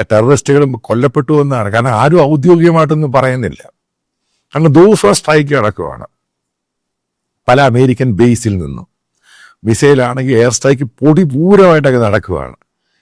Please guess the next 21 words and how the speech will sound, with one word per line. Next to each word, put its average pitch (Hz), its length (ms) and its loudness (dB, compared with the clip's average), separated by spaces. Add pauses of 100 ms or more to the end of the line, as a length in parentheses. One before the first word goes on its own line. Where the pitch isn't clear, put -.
(140)
ഈ 101 40 -4
സന 113 420 -2
സിറ്റിക്കകത്ത് 131 520 -2
ഇവരെക്കാണ്ട് 131 480 0 (140)
മലയുടെ 127 340 4
മുകളിലൊക്കെ 123 640 2
കയറി 120 240 2
ഒളിച്ചിരിപ്പുണ്ട്. 117 640 0 (880)
അവിടെയൊക്കെ 127 360 0 (100)
highly 127 300 4 (120)
technological 135 680 -2 (100)
warfare-ാണ് 123 680 -2
ഹിറ്റ് 101 400 -2
ചെയ്യുന്നത്. 67 460 -2 (840)
ആട്ട - 160 -8 (160)
പടലം 139 420 0
തെറിച്ചാണ് 117 420 0
ഇത് 104 100 0 (100)
പോകുന്നത്. 95 480 0 (1040)
പിന്നീട് 185 420 6
ഇറാൻ 156 200 0